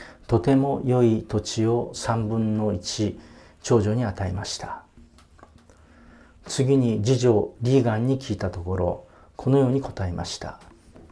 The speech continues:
「私も姉さんと同じ心、同じ志なので、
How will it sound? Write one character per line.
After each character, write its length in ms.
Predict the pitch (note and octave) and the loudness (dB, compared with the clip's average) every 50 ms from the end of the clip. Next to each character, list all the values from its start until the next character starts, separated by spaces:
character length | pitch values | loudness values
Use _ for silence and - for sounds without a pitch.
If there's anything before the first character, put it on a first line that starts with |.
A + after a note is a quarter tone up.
| - - - - - - - - - _ | -20 -20 -20 -20 -20 -20 -20 -20 -14 _
「私 360 | - G#2+ - B2 - - - | -4 0 0 0 0 0 0
も 400 | B2+ B2+ C3+ C#3 C4+ - - - - - _ - _ - - | 2 4 4 4 2 0 -4 -10 -18 -20 _ -20 _ -2 2
姉 160 | B2+ B2+ A#2+ | 4 4 4
さ 160 | - - A2+ | 4 2 0
ん 80 | G#2 G2+ | -2 2
と 220 | - C#3+ C3+ G#2+ | 4 4 4 4
同 140 | G2+ G2+ G2+ | 2 0 -2
じ 100 | F#2+ F#2+ | -2 -4
心、 600 | F#2+ - G#2 G2+ - - G#2+ F#2+ F#2+ - - - - - - - | -6 -6 -8 -8 -4 -4 -2 -2 -2 -4 -4 -8 -14 -16 -10 -8
同 220 | A2 A2+ A#2+ A#2+ | -4 -2 0 0
じ 360 | A2 A2+ A#2+ A#2 - - - - _ - - - - - - - - - - - - - _ - - - - - - - - - - - - _ _ - - _ _ _ _ _ _ _ - - - C#5+ C#5 C5+ - - - _ _ _ _ - - - - _ - | 0 0 0 0 -2 -6 -12 -20 _ -20 -20 -20 -20 -20 -20 -20 -18 -16 -16 -16 -18 -20 _ -20 -20 -20 -20 -20 -20 -20 -20 -20 -20 -20 -20 _ _ -20 -20 _ _ _ _ _ _ _ -20 -20 -20 -20 -20 -20 -20 -20 -20 _ _ _ _ -20 -20 -20 -20 _ -6
志 600 | - A2 G2 A#2 A2+ A2+ G2+ A#2 A2 - - C3 | -6 -2 0 0 0 2 2 0 0 0 0 0
な 100 | A#2+ A2+ | 0 0
の 180 | A2 G#2 G2 F2+ | 0 0 -2 0
で、 320 | G#2 G#2+ A2 A2 - - | 0 0 -2 -2 -6 -6